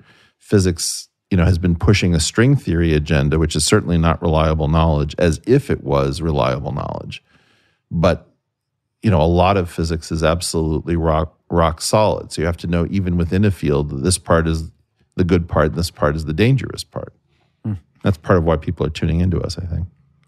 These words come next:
Speaker 2: And so, um, I guess it's just a f-, a f-, final thing. You're, you know, managing director of a big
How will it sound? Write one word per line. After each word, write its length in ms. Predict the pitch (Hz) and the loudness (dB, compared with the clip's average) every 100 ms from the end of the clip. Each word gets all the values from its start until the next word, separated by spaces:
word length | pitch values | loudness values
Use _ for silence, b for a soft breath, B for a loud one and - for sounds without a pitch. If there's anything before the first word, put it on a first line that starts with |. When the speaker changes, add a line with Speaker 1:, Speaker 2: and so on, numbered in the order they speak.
| _ - | _ -6
Speaker 2:
And 140 | 135 127 | -2 0
so, 380 | 151 143 135 | 2 4 2
um, 440 | 135 135 131 131 123 | 2 2 2 0 -2
I 140 | 127 | -8
guess 240 | 127 156 151 | -6 -4 -6
it's 100 | 127 | -8
just 160 | 127 | -4
a 60 | 131 | -4
f-, 240 | 101 - - | -4 -10 -12
a 280 | 110 104 107 | -4 -2 -2
f-, 200 | 98 - | -4 -8
final 640 | _ - - 117 131 127 117 | _ -18 -6 -2 2 2 0
thing. 340 | 139 139 113 | 2 2 2
You're, 400 | 104 107 104 95 _ - | 2 2 0 -2 _ -6
you 100 | 104 | -2
know, 260 | 98 92 - _ _ _ _ _ - | -2 -4 -10 _ _ _ _ _ -6
managing 500 | 104 113 113 113 101 | -2 0 -2 -2 -2
director 340 | 98 98 110 | -2 -2 -2
of 100 | 98 | -2
a 80 | 101 | -4
big 420 | 101 104 92 | -2 -2 -4